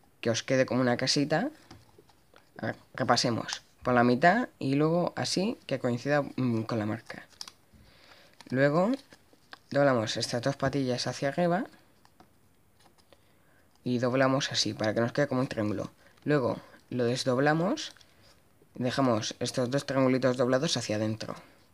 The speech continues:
Así, y luego por la mitad. Yo os recomiendo que uti-, que cuando hagáis varias, mm, utilicéis una ya hecha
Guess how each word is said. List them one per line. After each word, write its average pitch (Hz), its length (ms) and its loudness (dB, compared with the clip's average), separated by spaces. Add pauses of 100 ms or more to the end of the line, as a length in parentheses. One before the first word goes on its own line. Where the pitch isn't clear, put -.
(240)
Así, 180 380 -2 (140)
y 117 60 -8
luego 120 180 0
por 135 80 2
la 120 80 2
mitad. 113 320 -2 (600)
Yo 139 100 2
os 147 60 4
recomiendo 151 400 6
que 127 80 2
uti-, 127 440 2
que 127 160 0
cuando 120 280 4
hagáis 131 400 2
varias, 143 520 4 (500)
mm, 120 300 -2
utilicéis 123 680 0
una 139 440 2
ya 143 260 2
hecha 156 420 -2